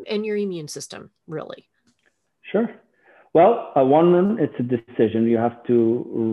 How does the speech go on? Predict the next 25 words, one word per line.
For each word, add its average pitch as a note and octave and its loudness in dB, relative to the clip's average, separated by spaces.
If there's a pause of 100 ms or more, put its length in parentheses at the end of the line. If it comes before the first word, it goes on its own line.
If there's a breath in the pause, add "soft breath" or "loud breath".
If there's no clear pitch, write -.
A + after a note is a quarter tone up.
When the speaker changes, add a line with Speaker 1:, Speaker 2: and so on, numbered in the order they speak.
Speaker 2:
recognize B2+ 2
that A2+ 0
you A#2 4
are A#2 0
unhealthy A#2+ 0
and A2+ 0
you A2 0
wanna A#2 0
make A2 -2
a G2+ -6
decision G2+ -6
and G#2+ -8
make G#2+ -4
a A2+ -2
change. G#2+ -12 (520 soft breath)
And A#2 4
once E3 2
you D3+ 8
make C#3 4
that A#2 0
mental B2+ 2
change, B2+ 2
the A2+ 2
rest A#2 0
becomes G#2 -4